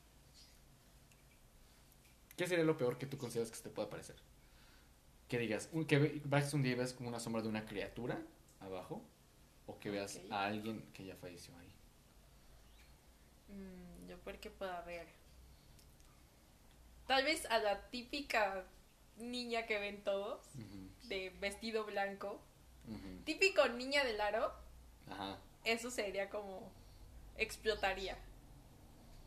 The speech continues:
Speaker 1: Ok, sí.
Speaker 2: Sería como muy fuerte. O algo así, no sé, me daría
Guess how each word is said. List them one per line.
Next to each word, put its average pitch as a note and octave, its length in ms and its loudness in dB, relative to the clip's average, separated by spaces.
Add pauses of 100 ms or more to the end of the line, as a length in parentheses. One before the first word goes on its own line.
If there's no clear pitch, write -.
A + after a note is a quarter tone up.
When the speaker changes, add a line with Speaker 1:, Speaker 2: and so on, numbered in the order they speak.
(640)
Speaker 1:
Ok, - 40 -12 (200)
sí. F2 240 -14 (920)
Speaker 2:
Sería F#3+ 320 -6
como F#3+ 220 -6
muy F#3+ 280 -6
fuerte. G3+ 580 -6 (1400)
O G3 180 0
algo F#3+ 260 2
así, F3+ 340 -8
no F#3 160 -6
sé, G#3+ 280 0
me F#3 140 -6
daría F#3 600 -2